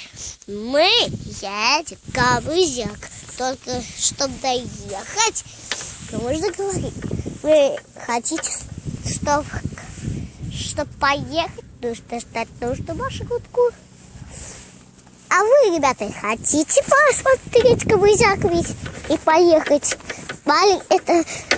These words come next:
Кабызяк — это маленький город. Хотите?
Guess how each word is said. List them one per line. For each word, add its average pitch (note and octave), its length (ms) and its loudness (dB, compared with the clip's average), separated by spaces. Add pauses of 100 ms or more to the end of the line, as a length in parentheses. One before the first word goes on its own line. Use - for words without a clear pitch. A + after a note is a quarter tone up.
Кабызяк — D4 500 2
это - 180 -2
маленький A4 760 4
город. D4 420 2 (1400)
Хотите? F#4 480 -8